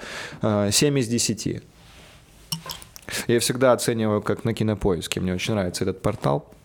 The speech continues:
Доверяю ему. Жаль, что, э, нет такого портала для спектаклей и нет такого портала для книг,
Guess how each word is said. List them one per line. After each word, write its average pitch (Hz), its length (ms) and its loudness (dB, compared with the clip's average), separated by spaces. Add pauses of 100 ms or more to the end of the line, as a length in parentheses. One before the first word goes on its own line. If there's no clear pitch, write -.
(960)
Доверяю 104 360 2
ему. 95 240 2
Жаль, 135 240 4
что, 120 640 2
э, 101 840 2 (720)
нет 123 220 0
такого 120 340 4
портала 110 640 4
для 98 600 2
спектаклей 135 840 0 (920)
и 117 60 0
нет 120 140 2
такого 113 280 4
портала 110 420 4
для 104 180 4
книг, 95 480 0